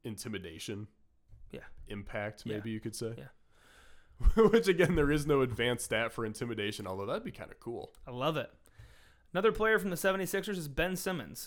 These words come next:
Speaker 2: So where Ben Simmons gets, I think, the nod here, a lot of people think he's gonna win it, which he might.
Speaker 1: There, there has been some media push for it.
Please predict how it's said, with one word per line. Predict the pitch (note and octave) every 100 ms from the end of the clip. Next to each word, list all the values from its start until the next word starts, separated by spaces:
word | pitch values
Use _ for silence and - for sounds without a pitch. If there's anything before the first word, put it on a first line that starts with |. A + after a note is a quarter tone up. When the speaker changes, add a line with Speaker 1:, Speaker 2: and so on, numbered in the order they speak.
| -
Speaker 2:
So | F#3+ F#3 F3+
where | F#3+ F3+
Ben | A3+ D4
Simmons | D4 G#3+ G3+ D#3
gets, | D3+ C#3+ - -
I | C#3
think, | C#3+ C#3 -
the | C3
nod | C3 B2 C3
here, | B2+ B2+ A#2+ A#2+ B2 _ _ -
a | C3
lot | D#3+
of | G#3
people | G#3+ G#3
think | D#3+ E3
he's | D#3+
gonna | D3 C3 A#2+
win | C#3
it, | B2 B2+
which | D3 C3+
he | D#3+
might. | D3 C#3+ B2+ - -
Speaker 1:
There, | C#3+ F3 - C3
there | D#3
has | E3+ E3+
been | E3+
some | E3 C3+
media | A#2 A2+ A2
push | - G2 F#2
for | - F2+ F2
it. | G2+